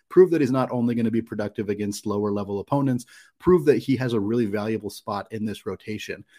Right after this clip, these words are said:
Coming off the bench, hitting a couple threes, getting a few steals, you know, getting out in transition, that kind of stuff is gonna be really, really critical for the Zags. And it's something that we know Malachi Smith can do. We just need to see it on that big stage. This would be a great game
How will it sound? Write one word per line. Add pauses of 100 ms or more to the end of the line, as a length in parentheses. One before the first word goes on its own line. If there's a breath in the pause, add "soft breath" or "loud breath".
(240 soft breath)
Coming
off
the
bench,
hitting
a
couple
threes, (340 soft breath)
getting
a
few
steals,
you
know,
getting
out
in
transition,
that
kind
of
stuff (440 soft breath)
is
gonna
be
really,
really
critical
for
the
Zags.
And
it's
something
that
we
know
Malachi
Smith
can
do.
We
just
need
to
see
it
on
that
big
stage.
This
would
be
a
great
game